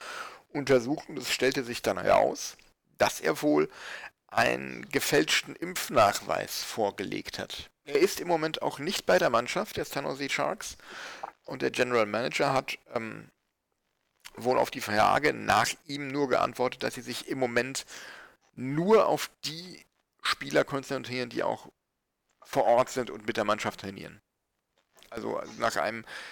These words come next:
„Wir stehen hinter ihm, wir stehen zu Evander Kane und, ähm, er ist unser Mann und er gehört zum Team“, klingt das für mich nicht und da deuten für mich die Zeichen auch auf Abschied. Und, ähm,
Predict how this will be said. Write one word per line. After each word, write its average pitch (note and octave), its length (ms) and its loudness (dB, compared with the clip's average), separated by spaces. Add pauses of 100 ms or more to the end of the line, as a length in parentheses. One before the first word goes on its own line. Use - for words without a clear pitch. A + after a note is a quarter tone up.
(280)
„Wir C3+ 300 6 (120)
stehen D3+ 380 2
hinter E3+ 340 0
ihm, D#3+ 300 -6
wir D3 100 2
stehen C3+ 420 -2
zu D3 220 -8
Evander B2+ 460 0
Kane C#3 420 0
und, B2 360 -8
ähm, - 480 -2 (1300)
er C3 120 6
ist C3 100 0
unser B2+ 240 0
Mann A#2 280 2
und - 180 -6
er A#2 80 0
gehört A#2+ 260 0
zum A2+ 160 -12
Team“, - 280 -8 (400)
klingt A#2 280 -2
das A#2 140 2
für - 160 -4
mich C3+ 220 -2
nicht C#3+ 180 -6
und G#2+ 80 -10
da G#2+ 100 0
deuten A2+ 340 -2
für G#2+ 120 -12
mich B2 180 -8
die A#2+ 140 -10
Zeichen A#2 380 -2
auch - 180 0
auf G#2+ 100 -4
Abschied. - 500 -4 (1040)
Und, C3+ 440 -2
ähm, A#2 400 -2